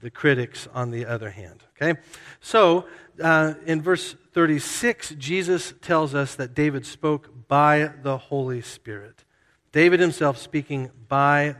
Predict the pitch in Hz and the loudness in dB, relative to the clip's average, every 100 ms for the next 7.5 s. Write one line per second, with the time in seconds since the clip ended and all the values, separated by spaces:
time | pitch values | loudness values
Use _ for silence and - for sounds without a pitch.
0 | 127 135 131 - 147 135 127 123 _ - | -8 -8 -8 -4 -4 -2 -6 -10 _ -20
1 | - 131 117 113 - - - 196 220 233 | -18 -8 -6 -6 -10 -16 0 0 2 0
2 | 185 - 208 160 139 147 143 120 135 - | 0 0 0 0 -2 0 0 0 -8 -6
3 | 254 - 214 151 - 190 160 135 - 156 | -6 0 0 0 0 0 0 -4 -6 -2
4 | 143 117 - - - _ _ _ 156 156 | 0 -2 -8 -20 -20 _ _ _ 2 2
5 | 135 - _ 160 143 - - 190 190 180 | 2 -12 _ -10 -10 -12 -8 -4 -4 -6
6 | - 156 147 131 - _ - - 175 165 | -2 0 0 -2 -8 _ -16 2 6 6
7 | - 110 113 - - | 2 -8 -8 -10 -18